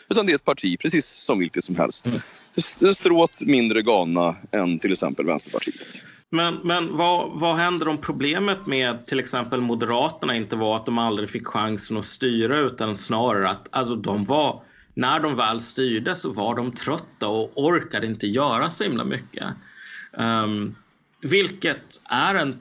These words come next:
Speaker 2: mycket vanlig kritik från högern mot M då,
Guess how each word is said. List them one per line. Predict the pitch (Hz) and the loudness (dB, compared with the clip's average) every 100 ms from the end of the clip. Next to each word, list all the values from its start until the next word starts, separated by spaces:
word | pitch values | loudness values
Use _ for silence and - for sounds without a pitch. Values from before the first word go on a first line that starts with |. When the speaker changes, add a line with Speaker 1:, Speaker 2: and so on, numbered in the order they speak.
| - | -6
Speaker 2:
mycket | 147 135 147 - 135 | 0 2 2 0 -2
vanlig | 117 120 139 131 117 120 117 117 | 0 2 4 4 2 2 -2 -2
kritik | 131 123 - 110 104 - _ - - | -6 -4 -2 0 -2 -8 _ -18 -2
från | 147 135 127 120 | 2 4 4 2
högern | 117 196 247 233 123 120 113 107 - - | 2 4 4 2 0 -2 -2 -6 -8 -2
mot | 139 185 165 - - | 4 4 2 -2 -2
M | 233 - 117 104 101 | 0 0 -2 -2 -2
då, | 104 - - | -4 -4 -8